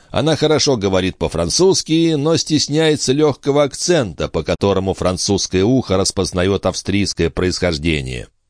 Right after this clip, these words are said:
В Трианоне она услышит только друзей, а сама подаст голос только в том случае, если ей будет угодно».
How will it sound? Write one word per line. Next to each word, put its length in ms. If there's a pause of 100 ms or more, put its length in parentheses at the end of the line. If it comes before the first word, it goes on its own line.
(220)
В 140
Трианоне 640
она 240
услышит 640
только 340
друзей, 640 (160)
а 140
сама 380
подаст 520
голос 480
только 340
в 100
том 280
случае, 640
если 300
ей 260
будет 400
угодно». 600